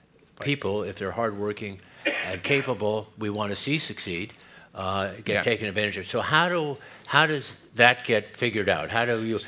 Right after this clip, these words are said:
Speaker 2: get the benefit of online education without, without the corruption and the
Speaker 3: Okay. Uh,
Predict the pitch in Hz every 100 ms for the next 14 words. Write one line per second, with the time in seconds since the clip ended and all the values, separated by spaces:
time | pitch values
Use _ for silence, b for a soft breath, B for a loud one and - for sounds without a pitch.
0 | - 131 120 104 92 151 175 175 139 113
1 | 110 107 107 104 101 - 110 107 120 113
2 | 110 110 113 - - b b _ 107 104
3 | 107 - 117 120 - - 104 101 92 92
4 | 82 120 - - - - -